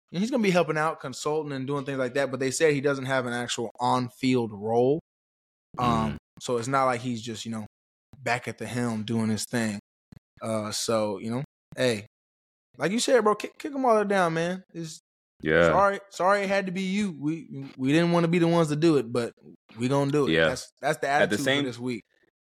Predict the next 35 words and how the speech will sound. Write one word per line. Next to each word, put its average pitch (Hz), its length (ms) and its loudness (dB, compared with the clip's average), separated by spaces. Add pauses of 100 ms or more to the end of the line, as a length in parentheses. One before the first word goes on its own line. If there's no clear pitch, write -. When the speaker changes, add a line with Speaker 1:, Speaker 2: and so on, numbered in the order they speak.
(220)
Speaker 2:
at 90 100 0
the 90 80 -4
same 117 300 0
time, 120 320 0
though, 92 180 0
we've 117 220 -2
been 107 160 2
in 101 120 2
that 98 200 0
position 87 520 -4
a 78 60 -6
couple 95 300 -2
of 90 80 0
years 92 300 0
ago 80 420 -2
when 85 160 -4
we 92 100 -2
were, 92 180 2
um, 85 500 -2 (1040)
when 92 140 -2
we 104 120 4
were 101 80 6
at 90 180 4
Maryland 90 400 -2
together. 87 580 -2 (380)
Everybody 107 460 2
thought 107 400 2
Ohio 98 320 2
State 101 160 -4
was 92 140 -4
gonna 92 200 -4
come 98 280 -2
in 95 280 2
and 82 140 0
just 82 360 -2